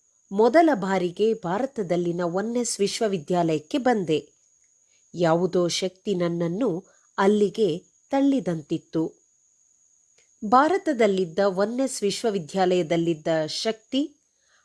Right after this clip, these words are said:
ಅಲ್ಲಿ ಹರಿಯುತ್ತಿದ್ದ ಅನುಗ್ರಹ ಮತ್ತು ನಾವು ಸ್ವೀಕರಿಸುತ್ತಿರುವ ಬೋಧನೆಗಳಿಗೆ ಆಶ್ಚರ್ಯಚಕಿತಳಾದೆ. ಅಲ್ಲಿ ಎಲ್ಲವೂ ಅದ್ಭುತವಾಗಿತ್ತು.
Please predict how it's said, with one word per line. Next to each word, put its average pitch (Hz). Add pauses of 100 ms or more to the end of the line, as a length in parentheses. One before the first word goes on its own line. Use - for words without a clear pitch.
ಅಲ್ಲಿ 185
ಹರಿಯುತ್ತಿದ್ದ 233 (160)
ಅನುಗ್ರಹ 208 (680)
ಮತ್ತು 247 (280)
ನಾವು 262
ಸ್ವೀಕರಿಸುತ್ತಿರುವ 202
ಬೋಧನೆಗಳಿಗೆ 180 (260)
ಆಶ್ಚರ್ಯಚಕಿತಳಾದೆ. 226 (720)
ಅಲ್ಲಿ 185
ಎಲ್ಲವೂ 196
ಅದ್ಭುತವಾಗಿತ್ತು. 190